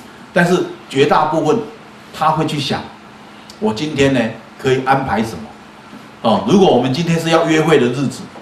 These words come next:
那这个程序应该要怎么进行？我要到哪一个地方？哦，感觉比较好，罗曼蒂克，然后，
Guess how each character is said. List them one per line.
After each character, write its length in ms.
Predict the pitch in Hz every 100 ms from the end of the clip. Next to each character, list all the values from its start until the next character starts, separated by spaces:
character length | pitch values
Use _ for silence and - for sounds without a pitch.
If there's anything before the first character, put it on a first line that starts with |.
| - - -
那 140 | 156
这 100 | 156
个 160 | 165 143
程 240 | 135 117
序 240 | 127 147 135
应 120 | 135 135
该 120 | 131
要 100 | 131
怎 140 | -
么 100 | 175 185
进 200 | 127 101
行？ 200 | - 110 - - - - -
我 100 | 123
要 120 | 147
到 180 | 175 123
哪 140 | 123
一 20 |
个 80 | 131
地 200 | 131 143
方？ 220 | 117 120 120 - -
哦， 220 | 110 - - - -
感 200 | 127 110
觉 140 | 113
比 140 | 113 110
较 160 | 143
好， 320 | - - - 107
罗 100 | 113
曼 220 | 131 127
蒂 140 | 131
克， 300 | 113 139 107 104
然 120 | 104
后， 280 | 117 101